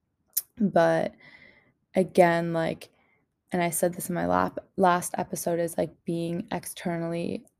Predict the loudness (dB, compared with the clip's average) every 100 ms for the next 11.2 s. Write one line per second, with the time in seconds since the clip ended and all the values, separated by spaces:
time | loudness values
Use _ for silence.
0 | _ 0 0 -2 -2 -2 -2 -6 -6 -10
1 | -6 -2 -2 -2 -4 -4 -6 -6 -6 -4
2 | -4 -4 -4 -4 -4 -6 -6 -2 -2 -4
3 | -8 -10 -10 -8 -6 -6 -6 -6 -4 -6
4 | -10 -20 -20 -10 -2 0 0 -4 -4 -4
5 | -2 -2 -4 -6 -6 -4 -2 -2 -2 -4
6 | -4 -4 -6 -4 -4 -4 -10 -10 -6 -6
7 | -4 -4 -6 -10 -10 -8 -10 -12 -18 -18
8 | -4 2 2 2 2 2 0 -4 -8 -6
9 | -6 -2 -2 -4 -2 -2 -2 -10 -20 _
10 | 2 4 4 0 -2 0 -2 0 -2 -2
11 | -4 -6